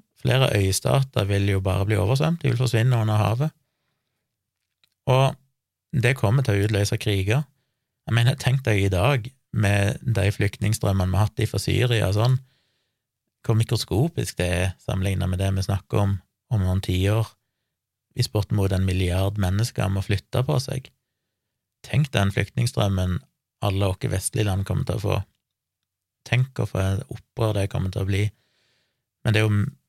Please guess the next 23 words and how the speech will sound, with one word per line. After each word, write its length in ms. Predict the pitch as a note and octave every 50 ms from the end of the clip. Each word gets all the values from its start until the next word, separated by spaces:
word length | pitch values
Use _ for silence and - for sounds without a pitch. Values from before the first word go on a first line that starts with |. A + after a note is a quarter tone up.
| C#3+ G#2 G2+
vi 120 | G2+ A2+ A2+ G#2+ G2+ G2+
i 60 | G2+ G2+
vestlige 320 | G2 - - - A#2+ A#2+
land 200 | A2 F#2+ F#2 -
som 180 | - G2 F#2 F#2
ofte 240 | F#2 - - - G2+
kommer 160 | F#2 F#2+ F#2+
til 80 | F2+ F#2
å 80 | -
kjenne 300 | - F2+ F2+ F2+ F#2 F2+ F2+
minst 320 | F2 F2+ G2+ B2 - - -
på 140 | C3+ C3+ C3+
det, 120 | D3+ D3 A#2+ - -
fordi 200 | _ A#2+ A2 G#2
det 80 | G2+ G#2
er 40 | A2
jo 80 | G#2+
ofte 300 | G2 - - - G#2+ G2+ G2+ F#2+ F#2+ F#2+
land 360 | F#2+ F#2+ F#2+ G2 G#2 G#2+ G#2+
i 100 | G#2 G2+ G2 F#2+
den 120 | G2 G2+
tredje 240 | G#2+ F#2+ F#2+ G2 F#2+ F#2+
verden, 360 | F#2 G2+ A2+ A#2 A#2+ A2